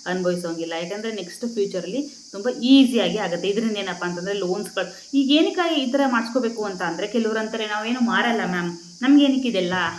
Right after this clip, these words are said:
ಅಂತ ಅಂದ್ರೆ ಇಲ್ಲ, ಖಂಡಿತವಾಗ್ಲೂ ಇಲ್ಲ, ಆ ಥರ ಎಲ್ಲ ನಾನು ಹೇಳ್ತಾ ಇಲ್ಲ. by means ನೀವು ಲೋನ್ ತಗೋಬೇಕು ಅಥವಾ ಗವರ್ನಮೆಂಟಿಂದ ಎರಡೆರಡು ಸಾವಿರ ರೂಪಾಯಿ ಬರುತ್ತೆ ಅಂತ ಹೇಳಿದ್ನಲ್ಲ ಪಿ ಎಂ ಕಿಸಾನ್ ಯೋಜನೆ, so ಅದೆಲ್ಲ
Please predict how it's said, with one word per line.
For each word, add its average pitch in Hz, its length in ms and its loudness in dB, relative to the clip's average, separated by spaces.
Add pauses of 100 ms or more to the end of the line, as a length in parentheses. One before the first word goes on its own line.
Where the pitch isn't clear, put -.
(200)
ಅಂತ 208 260 -4
ಅಂದ್ರೆ 170 540 -4 (120)
ಇಲ್ಲ, 233 200 2 (100)
ಖಂಡಿತವಾಗ್ಲೂ 226 500 0
ಇಲ್ಲ, 175 200 -2
ಆ 175 100 0
ಥರ 233 200 -2
ಎಲ್ಲ 208 160 -2
ನಾನು 180 140 0
ಹೇಳ್ತಾ 170 240 -4
ಇಲ್ಲ. 165 120 -6 (460)
by 233 140 4
means 277 280 8
ನೀವು 262 160 10
ಲೋನ್ 233 260 6
ತಗೋಬೇಕು 190 500 -2
ಅಥವಾ 196 200 -2
ಗವರ್ನಮೆಂಟಿಂದ 240 520 6
ಎರಡೆರಡು 220 320 0
ಸಾವಿರ 220 100 0
ರೂಪಾಯಿ 214 180 -4
ಬರುತ್ತೆ 202 260 -2
ಅಂತ 208 120 -6
ಹೇಳಿದ್ನಲ್ಲ 196 420 -4
ಪಿ 202 60 0
ಎಂ 190 180 -4
ಕಿಸಾನ್ 185 280 -8
ಯೋಜನೆ, 185 580 -6 (120)
so 302 60 0
ಅದೆಲ್ಲ 381 280 6